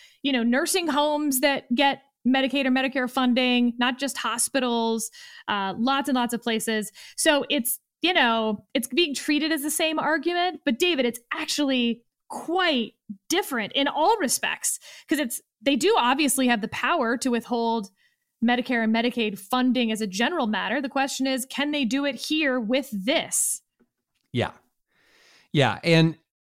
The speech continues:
Speaker 2: and this one, you're talking here, the dy-, the dynamics here are, I think, quite different. I think that what, when you're, when you're talking about C M S,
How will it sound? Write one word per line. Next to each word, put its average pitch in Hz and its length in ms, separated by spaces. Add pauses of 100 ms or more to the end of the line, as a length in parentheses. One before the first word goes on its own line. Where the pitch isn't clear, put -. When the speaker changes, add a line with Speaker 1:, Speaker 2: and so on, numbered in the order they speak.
(180)
Speaker 2:
and 151 180
this 214 220
one, 165 360 (760)
you're 170 240
talking 165 580
here, 110 720 (120)
the 123 240
dy-, 123 440
the 123 160
dynamics 120 640
here 123 480
are, 101 320
I 98 80
think, - 400 (1120)
quite 151 300
different. 139 600 (120)
I 131 140
think 123 320
that 117 240
what, 120 280
when 120 200
you're, 110 320
when 117 240
you're 107 100
talking 131 460
about 110 420
C 131 220
M 117 120
S, 135 460